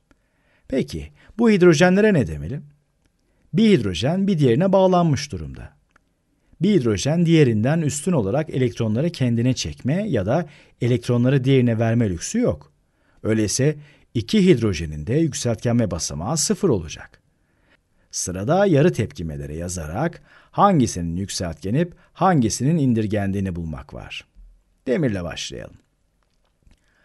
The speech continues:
Sol taraftaki demirin yükseltgenme basamağı sıfırdı. Sağ tarafta ise demir artı iki yükseltgenme basamağına sahip.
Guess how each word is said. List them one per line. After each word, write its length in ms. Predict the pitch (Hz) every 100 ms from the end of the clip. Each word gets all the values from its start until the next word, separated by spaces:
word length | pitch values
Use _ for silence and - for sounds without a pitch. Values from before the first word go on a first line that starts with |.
| _ _ - -
Sol 260 | - 277
taraftaki 520 | 175 131 101 101 98 113
demirin 420 | 151 104 127 165
yükseltgenme 680 | 151 - 135 131 131 123 107
basamağı 560 | 92 - 87 117 170
sıfırdı. 720 | 165 - 107 78 69 - - - _ _ _ _ -
Sağ 300 | - 202 156
tarafta 420 | 113 98 - 87
ise 460 | 73 - 139 160
demir 500 | 120 95 123 147 135
artı 200 | 117 -
iki 180 | 98 -
yükseltgenme 760 | 190 151 - 147 147 143 143 113
basamağına 520 | 98 92 80 78 73
sahip. 440 | - 71 60 50